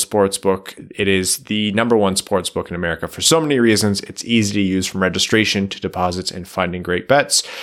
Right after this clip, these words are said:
And FanDuel will get your money that you win, uh, back to you in as quick as twenty-four hours. So without further ado, let's take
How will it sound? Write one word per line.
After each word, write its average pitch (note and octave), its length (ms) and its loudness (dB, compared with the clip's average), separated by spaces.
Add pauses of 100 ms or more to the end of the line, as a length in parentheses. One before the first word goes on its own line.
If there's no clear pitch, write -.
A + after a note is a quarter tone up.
(120)
And C3+ 180 2
FanDuel A#2+ 440 4
will G#2+ 120 4
get G2+ 200 0
your G#2+ 80 0
money G#2 300 4
that F#2 140 2
you B2+ 180 6
win, A2 360 4
uh, F#2 160 2
back G#2+ 240 -2
to - 120 -2
you - 40 0
in F#2+ 60 0
as F2 100 -2
quick - 220 -6
as - 80 -4
twenty-four A#2+ 460 0
hours. - 400 -2 (320)
So A2 720 6
without C3+ 260 2
further B2 280 4
ado, A#2 360 4
let's F#3+ 180 2
take - 520 -2